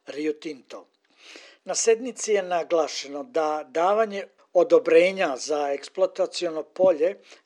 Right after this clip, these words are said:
koje je uslovljeno dobijanjem obima i sadržaja studije o proceni uticaja na životnu sredinu, nije isto što i dodela prava za eksploataciju.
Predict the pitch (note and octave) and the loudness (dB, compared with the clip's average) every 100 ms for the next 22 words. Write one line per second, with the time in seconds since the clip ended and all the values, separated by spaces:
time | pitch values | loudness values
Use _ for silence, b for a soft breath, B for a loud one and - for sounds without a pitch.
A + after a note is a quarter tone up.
0 | _ D#3 D3+ D3+ D3+ D3 D#3 - F#3 E3+ | _ 2 4 4 4 4 2 2 -6 -6
1 | - F#3 D#3 D3+ D3+ C#3 B B B B | 0 2 2 -6 -8 -10 B B B B
2 | D#3 D#3+ E3+ F3+ F3 E3 D#3+ C#3+ B - | -2 -2 0 0 0 -2 -10 -12 B 0
3 | F#3+ G3 E3 C3 B2 - - D3+ - F#3 | 0 0 -8 -10 -16 -18 -14 -10 -4 -2
4 | F3+ F3 D3 D3 C#3 C3+ - F#3 F3+ F#3 | -2 -6 -4 -4 -4 -8 -8 -8 -6 -2
5 | E3+ D#3 B - C#3 - D#3+ D#3+ - D#3 | -2 -4 B -12 -12 -2 -2 -2 -8 -8
6 | D#3+ E3+ F3+ - - D3 C#3+ C#3 C#3 E3+ | -10 -10 -12 -12 -6 -4 -4 -6 -10 -6
7 | E3+ D#3+ D#3+ C#3+ D3 C3+ F3+ F#3+ F#3 B | -4 -4 -6 -14 -12 -10 -10 -12 -16 B
8 | B _ E3 G3 A#3+ A3 G#3+ - - E3+ | B _ -12 -4 2 2 2 -8 -6 -6
9 | D#3+ - - D3+ B2+ F3 F3 E3+ D#3+ - | -6 -14 -12 -10 0 0 2 2 0 -2
10 | E3 E3+ E3+ E3 D#3+ B B B C#3 C#3+ | 0 2 0 0 -4 B B B -6 0
11 | D#3 D#3+ E3 D3 - D#3 C#3 B2+ A2+ - | 0 0 -4 -8 -2 -2 -2 -6 -12 -8
12 | B2 G2 | -8 -8